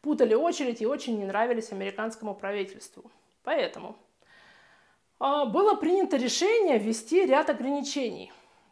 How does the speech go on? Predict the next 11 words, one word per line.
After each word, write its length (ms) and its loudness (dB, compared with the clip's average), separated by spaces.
Так, 200 0
например, 440 -6
забронировать 720 0
время 440 -2
возможно 480 -2
только 680 0
находясь 840 0
в 140 -4
определенных 600 -6
географических 760 -6
локациях 680 -4